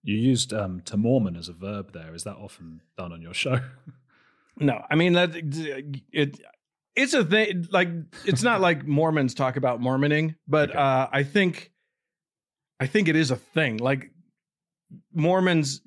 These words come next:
Speaker 2: do their lives in a very specific way, uh, both culturally and religiously. Um, it's changing, but
Speaker 1: Yeah.
Speaker 2: Mormonism changes more slowly. Uh, look, the, the ra-, the pace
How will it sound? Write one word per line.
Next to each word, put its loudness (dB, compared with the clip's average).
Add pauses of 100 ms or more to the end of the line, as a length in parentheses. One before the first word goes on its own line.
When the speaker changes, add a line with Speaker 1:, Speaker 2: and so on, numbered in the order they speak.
(140)
Speaker 2:
do 4
their 4
lives -2
in -4
a -2
very -6
specific -10
way, -12 (100)
uh, -6 (160)
both 0
culturally -2
and -8
religiously. -14 (840)
Um, -8 (380)
it's -4
changing, 0 (480)
but 0
Speaker 1:
Yeah. -18
Speaker 2:
Mormonism 2
changes -2 (100)
more 2
slowly. -2
Uh, 0 (800)
look, -2
the, 0
the -2
ra-, 0
the -2
pace -2